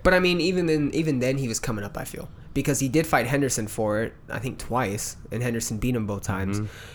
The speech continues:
Speaker 1: you know, and
Speaker 2: Those fights were so good, too.
Speaker 1: Yeah, yeah, and, and to, to, when he came in, it was like, hey, he's, you know, think about who came from W E C, especially,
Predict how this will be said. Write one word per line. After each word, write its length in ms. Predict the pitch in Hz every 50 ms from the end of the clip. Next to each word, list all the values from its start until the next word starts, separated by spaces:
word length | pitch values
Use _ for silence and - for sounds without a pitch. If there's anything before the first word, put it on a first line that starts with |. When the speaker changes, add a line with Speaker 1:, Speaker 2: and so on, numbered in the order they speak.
| - -
Speaker 1:
you 120 | - 120 110
know, 260 | 107 104 104 107 -
and 580 | - - 117 117 113 110 107 107 107 107 107 98
Speaker 2:
Those 240 | - 117 135 147 -
fights 220 | - 147 123 -
were 80 | 120 110
so 320 | - - - 127 110 101
good, 300 | 92 110 123 135 - -
too. 100 | - 135
Speaker 1:
Yeah, 320 | 131 127 127 147 104 76 73 -
yeah, 220 | - 131 139 110 92
and, 240 | 87 131 143 147
and 200 | 147 147 147 143 139
to, 400 | - 147 135 131 127 127 123 - - - - - - - - - -
to, 680 | - - 160 147 135 123 123 120 117 113 113 110 - - - - - - - - - - - - - - - - - - -
when 160 | 131 139 139 139
he 140 | 151 185 175
came 280 | - 170 170 151 135 143
in, 200 | 170 185 151 131
it 80 | 117 -
was 220 | 120 120 110 113
like, 260 | 120 117 107 107 -
hey, 180 | - 147 151 -
he's, 260 | - 110 120 123 - - - - - - - - -
you 120 | - 131 123
know, 160 | 110 104 113
think 200 | - - 233 247
about 180 | 262 226 175 160
who 120 | 180 196
came 280 | 170 - 160 160 165 160
from 160 | - 156 139 123
W 260 | 131 120 127 127 123
E 100 | 117 113
C, 300 | - - - 123 123 135
especially, 520 | 123 - - 131 131 131 - 135 123 123